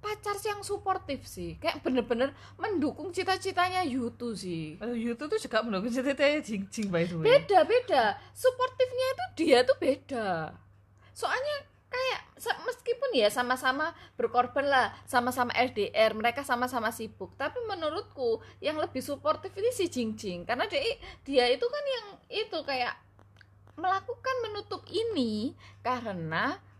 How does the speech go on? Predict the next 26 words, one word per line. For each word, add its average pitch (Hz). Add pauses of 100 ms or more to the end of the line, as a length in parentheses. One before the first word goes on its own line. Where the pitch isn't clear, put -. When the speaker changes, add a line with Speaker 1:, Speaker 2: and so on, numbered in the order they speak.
(180)
Speaker 1:
memang 302
pekerjaannya 254
Yutu 233
itu 466
bukan 247
pekerjaan 233
yang 233
untuk 247
disorot 269
Speaker 2:
Iya, 196
Speaker 1:
gitu 220
kan. 202 (480)
Speaker 2:
ah, 151
benar. 160 (380)
Speaker 1:
Mm-mm. 190
Speaker 2:
Saya 285
kayak 302
semakin 294
banyak 202
kamu 269
menggali, 269
justru 233
malah 302
membuat 226
susah 254
Yutu. 208